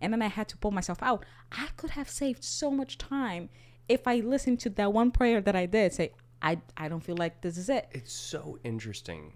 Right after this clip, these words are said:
Speaker 2: because there are so many people I feel like who are listening, my, myself included, you listen to what you just said and you're
Speaker 1: Mm.
Speaker 2: thinking, like, "I immediately think of something." Where
Speaker 1: Yeah.
Speaker 2: it's like, "I should have known."
Speaker 1: Yeah.
Speaker 2: But you don't, because there's, like, your brain,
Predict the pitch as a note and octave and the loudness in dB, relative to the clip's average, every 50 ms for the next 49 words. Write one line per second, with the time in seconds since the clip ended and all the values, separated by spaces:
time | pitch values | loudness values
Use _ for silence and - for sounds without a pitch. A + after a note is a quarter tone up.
0 | - - - - G2 - - A2 G2+ G2 F#2+ F#2 F2+ - - - - A2 F#2+ C2 | -20 -18 -12 -12 -12 -8 -4 -4 -2 -2 -2 -4 -8 -12 -12 -4 -2 -2 -2 0
1 | E2 G#2 G2+ F#2+ - - - - - A2+ A2+ A2+ A2+ A2+ A2+ A2 G#2+ G2+ G#2+ G#2 | -2 -4 -4 -6 -8 -10 -10 -6 -2 0 2 2 2 2 2 0 0 -2 -4 -6
2 | F2+ G2 F#2+ F#2 F2 - F#2+ F2+ F2 E2 F2 E2+ F2 E2+ F2 E2 E2+ E2+ F2 F#2 | -4 -2 -4 -4 -4 -6 -6 -6 -6 -6 -6 -6 -6 -4 -4 -4 -4 -2 0 0
3 | F#2+ F#2+ F#2 - - F#2 F#2 F2 - F#2+ F2+ F2+ E2+ - F#2+ F2 E2+ E2 D#2+ E2 | 0 0 -2 -6 -8 -8 -8 -8 -6 -8 -8 -8 -10 -10 -8 -8 -8 -8 -8 -8
4 | F2 F2+ - - E2+ E2 D#2+ - - - - F2+ E2 - E2+ D#2+ E2 E2 - - | -8 -8 -8 -10 -10 -10 -10 -12 -14 -10 -8 -8 -8 -8 -8 -10 -10 -10 -8 -6
5 | A2+ A2+ G#2+ F2+ - - - F3+ F3+ E3+ E3 - - F2 E2 E2 D#2+ D#2+ D#2 - | -4 -4 -4 -4 -4 -4 -4 -4 -4 -4 -6 -8 -8 -8 -8 -8 -8 -8 -10 -12
6 | - - - - - F#2+ F#2+ F#2+ G2 G2 F#2+ D#2+ D2+ F2 E2+ - - F#2+ F#2 - | -18 -20 -18 -12 -8 -6 -4 -4 -4 -4 -4 -6 -8 -10 -12 -10 -8 -8 -8 -8
7 | D2+ - - - - - - - - - - - - A3 A#3+ A3+ G3 - - F2+ | -12 -16 -16 -16 -16 -16 -16 -16 -16 -16 -18 -12 -4 0 2 2 2 0 -4 -6
8 | E2+ D#2+ - - G2 F#2+ F#2+ - - - - - A2 F#2+ F2+ - G2 F2+ - F2+ | -6 -6 -8 -10 -10 -10 -8 -8 -8 -6 -4 -2 -2 -2 -2 -6 -10 -10 -10 -10
9 | E2+ E2+ E2+ E2 D2 C2 - - G#2+ - - G#3+ A3+ A3+ G3 - - - - - | -8 -6 -6 -6 -6 -8 -8 -10 -10 -6 0 2 2 2 0 -2 -8 -14 -10 -6
10 | - F2+ - - E2 E2 D2+ - - - - F#2+ F#2 F2 D#2 C#2+ - - - - | -6 -6 -6 -6 -10 -14 -14 -14 -12 -6 -4 -2 -2 -2 -4 -8 -10 -12 -18 -20
11 | - - - G2+ G2 - A2 G#2 F2+ G2 G#2+ G2+ F#2+ G2+ G2 F#2 F#2 - F#2+ E2+ | -16 -10 -8 -8 -4 0 0 0 2 2 0 0 2 0 0 -2 -2 -4 -8 -8
12 | D#2+ - - - E2+ F2 G#2 A2+ C3 D3 D#3 D#3+ E3 | -8 -8 -6 -6 -4 -2 0 0 0 0 -2 -4 -4